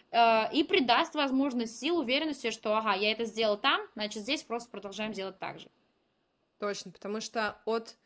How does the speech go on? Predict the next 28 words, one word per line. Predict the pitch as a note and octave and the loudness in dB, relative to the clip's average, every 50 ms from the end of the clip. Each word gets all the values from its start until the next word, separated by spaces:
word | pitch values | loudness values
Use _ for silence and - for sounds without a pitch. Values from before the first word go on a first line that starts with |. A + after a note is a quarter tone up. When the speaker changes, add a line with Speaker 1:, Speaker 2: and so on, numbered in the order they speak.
| _ _ _ _ _ - | _ _ _ _ _ -4
Speaker 2:
вообще | G#3 G#3 G#3 - C#4 B3+ A#3+ - | -4 -2 -2 0 0 2 2 2
intermediate | - A3+ G#3+ A3 A#3 A#3 A#3 B3+ C4 G#3+ G#3+ G3+ | 0 -2 -2 -2 -2 0 0 2 2 0 -2 -2
плато | - - G#3+ G#3 E4 F4 | -2 -2 -2 0 -2 -2
какая | A3+ G#3 - C4+ B3 | -2 0 0 2 2
будет | G#3+ G3+ G3+ F#3+ | 2 0 -2 -2
следующая | - - G#3+ G#3 G#3 G3 - F#3 D#3+ | -2 0 0 0 0 -2 -4 -8 -10
ступень? | - - - E3+ - - C#3 D#3 E3+ | -10 -10 -12 -10 -8 -8 -10 -8 -10
Следующая | - - E3 G#3 A#3+ E4 - D#4+ D4 | -6 -4 -4 -2 -2 -4 -6 -6 -6
ступень — | - D4 A#3 - A#3+ F4 | -6 -6 -2 -2 0 0
это | G4+ - - | -2 -2 -4
будет | F3+ G3 C4 D4 - | -4 -4 -4 -4 -4
продвинутый | - B3 G#3 G#3 F3 E3+ G#3 B3 C#4+ C4 B3 A3 | -2 -2 -2 -2 -2 -2 -4 -4 -4 -4 -4 -4
уровень | A3 A#3+ A3+ A#3 A3 | -4 -4 -2 -2 -2
английского. | G3+ A3 G3+ A3+ A#3+ A3 - - - - - B2+ - _ _ _ _ _ _ _ _ | -2 -2 -2 -2 -2 -4 -4 -8 -12 -14 -14 -14 -14 _ _ _ _ _ _ _ _
И, | - G#3 | -6 -4
естественно, | G3+ A#3 A#3 - D4 D4 D4 - - G#3+ G#3 F#3 | -4 -4 -2 0 0 0 -2 -2 -4 -6 -6 -6
чтобы | - - - A#3 G#3+ G#3 G#3+ | -6 -4 -4 -4 -2 -2 -2
от | - G3+ G#3 - | -2 -2 -4 -4
среднего | - - G#3+ B3+ B3+ A#3+ F#3+ G#3 G3+ F3 F#3 | -6 -4 -2 0 0 0 0 -2 -4 -4 -4
уровня | F#3+ G3+ G3+ F#3+ F#3 E3+ E3+ D#3+ | -4 -2 -4 -4 -6 -6 -10 -10
перейти | D#3+ - F#3 G3+ G3 - - A3 | -8 -8 -6 -6 -6 -6 -6 -8
в | G3 F3+ | -6 -6
уровень, | G3 G3+ G3+ F#3 F3 E3+ E3 D#3+ - F3 | -6 -6 -6 -4 -6 -6 -6 -8 -8 -6
в | - | -4
разряд | - F#3+ G3 G#3+ G3+ F#3+ F#3+ | -4 -2 0 0 0 -2 -2
вообще | - F3 F3 - G3 E3+ | -6 -12 -10 -8 -10 -8
продвинутого | - - F3+ F3 F3 B3 E4+ G#4 F#4 - A#3+ G3+ F#3+ F#3 | -4 -4 -4 -2 -2 -2 -2 -2 -2 -2 -4 -6 -6 -6
пользователя, | - A3 A3 G3+ G3 F3+ F3+ E3 F3 - - F#3+ D#3+ D#3 E3+ | -4 -2 -2 -2 -2 -4 -8 -8 -10 -12 -12 -12 -12 -12 -12